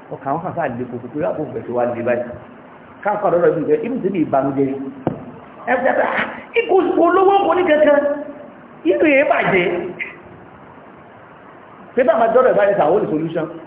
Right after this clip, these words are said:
Ara wọn sì yá padà pé kí ló dé? Ẹ máa ń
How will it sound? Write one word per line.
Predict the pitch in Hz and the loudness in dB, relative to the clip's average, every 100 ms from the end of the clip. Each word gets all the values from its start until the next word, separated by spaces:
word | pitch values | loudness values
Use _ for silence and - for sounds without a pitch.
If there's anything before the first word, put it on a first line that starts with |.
| - - - - | -20 -20 -20 -18
Ara | - 165 | -2 0
wọn | 160 214 | 2 -2
sì | - 151 | -2 -2
yá | 147 | -2
padà | 135 | -2
pé | 151 | -6
kí | 175 | -8
ló | 196 | -8
dé? | 196 - - - 226 214 - | -8 -8 -18 -16 -14 -14 -10
Ẹ | - - | -10 -8
máa | 127 135 131 | -10 -8 -8
ń | 135 | -8